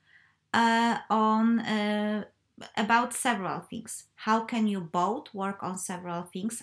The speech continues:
Are there things that you can change? And what are your areas to improve? Because one of the things that we are also not very good in is to take responsibility for our relationships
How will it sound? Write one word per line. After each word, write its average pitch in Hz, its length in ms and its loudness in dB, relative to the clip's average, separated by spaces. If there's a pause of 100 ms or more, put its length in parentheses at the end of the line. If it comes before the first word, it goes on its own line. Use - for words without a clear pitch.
(100)
Are 214 200 2
there 196 200 -2
things 202 300 -6
that 190 260 -8
you 175 40 -10
can 175 260 -6
change? 180 500 -6
And 208 200 4
what 220 360 0
are 190 160 2
your 254 520 4
areas 180 580 -2
to 185 140 -10
improve? 185 640 -4 (120)
Because 240 640 0 (240)
one 233 200 4
of 262 140 2
the 240 100 -2
things 240 300 -2
that 208 220 -2
we 214 160 -2
are 190 180 0
also 208 400 0
not 202 240 -2
very 220 340 -4
good 202 360 -6 (180)
in 202 400 -2
is 214 280 -4
to 202 180 -8
take 226 280 -6
responsibility 220 1400 -4 (320)
for 214 540 2
our 196 300 0
relationships 220 1040 -4